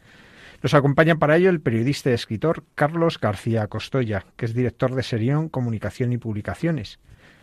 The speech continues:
Él es, es escritor de muchos libros de temática histórica y religiosa, varios sobre el Camino de Santiago, y uno de esos libros es Las apariciones de la Virgen en Fátima,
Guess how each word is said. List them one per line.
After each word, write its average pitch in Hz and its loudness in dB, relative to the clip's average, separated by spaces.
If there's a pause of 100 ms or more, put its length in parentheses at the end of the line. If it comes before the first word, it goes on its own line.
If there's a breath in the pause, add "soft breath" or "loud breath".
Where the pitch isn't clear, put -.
(840 soft breath)
Él 117 2
es, 113 0
es 131 -4
escritor 147 2
de 139 -2
muchos 120 -4
libros 139 2
de 113 -4
temática 113 -4
histórica 139 0
y - -6
religiosa, 139 -2 (840 soft breath)
varios 117 2
sobre 107 -4
el 107 -4
Camino 113 -2
de 110 -2
Santiago, 123 0 (680)
y 156 2
uno 180 6
de 165 6
esos 160 -2
libros 139 2
es 139 -4
Las 120 2
apariciones 127 -2
de 117 0
la 104 0
Virgen 107 -4
en 101 -2
Fátima, 110 -4